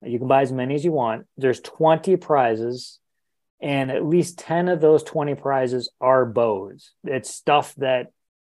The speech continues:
is good stuff. So, uh, I think Matthews from, uh, R M E F, or R M E F has gotten Matthew bows, and then Jeff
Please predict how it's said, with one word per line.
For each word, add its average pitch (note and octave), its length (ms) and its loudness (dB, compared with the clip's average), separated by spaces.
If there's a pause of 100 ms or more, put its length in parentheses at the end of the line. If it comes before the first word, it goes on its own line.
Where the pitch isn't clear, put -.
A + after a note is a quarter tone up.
(120)
is A2+ 220 -8
good C#3 220 4
stuff. G#2+ 380 -4
So, A#2 380 0 (360)
uh, - 60 -10
I A#2+ 400 0
think B2+ 340 -4
Matthews C#3+ 720 -2 (160)
from, B2 440 -8
uh, A2+ 300 -6
R C3+ 240 0
M C3 80 -6
E B2+ 60 -6
F, B2+ 100 -4
or B2 240 -4
R C3 180 0
M C3+ 80 -4
E C3 60 -4
F A#2+ 140 -6
has B2 100 -8
gotten A#2+ 460 -8
Matthew C3+ 340 -2
bows, B2+ 380 0
and - 160 -10
then A#2 240 -8
Jeff C3 380 -2